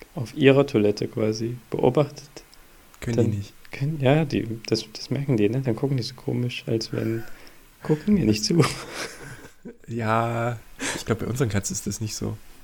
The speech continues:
Speaker 2: Die, das Krasse bei unseren Katzen ist, die eine Katze, die größere, verjagt immer die kleinere Katze, wenn sie auf Toilette geht.
Speaker 1: <laughs>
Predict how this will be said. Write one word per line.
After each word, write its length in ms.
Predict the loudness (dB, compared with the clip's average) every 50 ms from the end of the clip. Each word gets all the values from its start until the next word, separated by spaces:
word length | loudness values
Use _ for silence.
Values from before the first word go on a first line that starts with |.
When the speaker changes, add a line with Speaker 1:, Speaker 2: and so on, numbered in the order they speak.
| -20 -20 -20 -20 -18 -12 -6 -4 -2 -2 0 2
Speaker 2:
Die, 300 | 0 0 0 -2 -10 -12 -10 -8 -4
das 200 | -2 0 0 0
Krasse 240 | 0 0 2 2 4
bei 120 | 4 4 4
unseren 200 | 4 4 2 0
Katzen 340 | 0 -2 -4 -2 -2 -2 -2
ist, 340 | -2 -2 -4 -6 -8 -4 -2
die 80 | 0
eine 220 | 2 2 2 2 0
Katze, 480 | 0 -2 -2 0 0 2 2 0 -2 -4 -14 -20 -20 -20 -20 -20 -20 -20 -20 -20 -20 -20 -18 -18 -14 -10 -8
die 60 | -6
größere, 580 | -2 2 2 2 2 2 4 6 6 6 6 2
verjagt 400 | 0 2 4 4 4 4 2 0
immer 140 | -2 -2 -2
die 80 | -2
kleinere 360 | -2 0 0 0 0 0 -2 -4
Katze, 300 | -4 -4 -6 -4 -2 -2
wenn 140 | -2 0
sie 60 | -2 -2
auf 80 | -4 -4
Toilette 320 | -4 -4 -2 -2 -2 -4
geht. 260 | -2 -2 -2 -2 -4
Speaker 1:
<laughs> 40 | -4